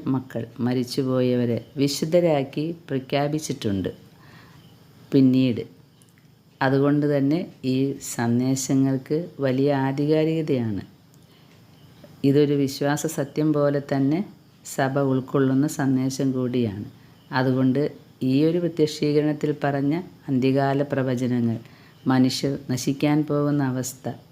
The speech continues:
എല്ലാം കുഞ്ഞുമക്കൾ പറഞ്ഞത് നമുക്ക് ഗൗരവമായിട്ടെടുത്ത്, സഹനമേറ്റെടുത്ത്, മാനവരാശിക്ക് വേണ്ടി മാപ്പ് പറഞ്ഞ് പ്രാർത്ഥിച്ച് നമ്മുടെ ജീവിതങ്ങളെ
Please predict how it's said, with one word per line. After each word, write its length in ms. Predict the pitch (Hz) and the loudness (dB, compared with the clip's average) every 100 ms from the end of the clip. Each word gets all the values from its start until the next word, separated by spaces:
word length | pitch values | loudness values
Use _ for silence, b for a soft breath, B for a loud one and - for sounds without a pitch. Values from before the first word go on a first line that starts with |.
| - | -8
എല്ലാം 380 | 127 135 139 131 104 - | -2 2 2 0 -4 -4
കുഞ്ഞുമക്കൾ 640 | 135 127 135 135 131 135 127 | 2 4 4 0 -2 -4 -4
പറഞ്ഞത് 440 | 127 120 127 120 113 - - | -4 -2 -2 -2 -6 -8 -4
നമുക്ക് 340 | 123 123 120 120 | -2 0 -2 0
ഗൗരവമായിട്ടെടുത്ത്, 1200 | 123 123 131 135 139 131 123 123 127 120 117 - - B B B B B - - - - - | 2 2 2 2 2 0 -2 -4 -6 -6 -6 -6 -8 B B B B B -20 -20 -20 -20 -16
സഹനമേറ്റെടുത്ത്, 1160 | - - 139 147 147 147 139 139 151 147 143 160 - - - _ - - | -4 0 2 4 4 4 0 0 -2 -2 -2 -4 -6 -14 -20 _ -20 -10
മാനവരാശിക്ക് 1040 | 143 127 127 131 139 135 131 131 - - 143 | -2 0 2 2 2 2 0 -2 -4 -2 0
വേണ്ടി 280 | 135 131 135 | 2 0 0
മാപ്പ് 400 | 127 127 127 147 139 | 0 0 -2 -4 -2
പറഞ്ഞ് 380 | 131 131 139 151 | 0 2 0 0
പ്രാർത്ഥിച്ച് 560 | 127 135 135 143 139 156 170 - | -4 -6 -6 -6 -2 -4 -4 -2
നമ്മുടെ 360 | 131 127 123 123 | 0 2 0 0
ജീവിതങ്ങളെ 760 | 127 131 139 143 139 131 131 | 2 2 2 0 0 0 0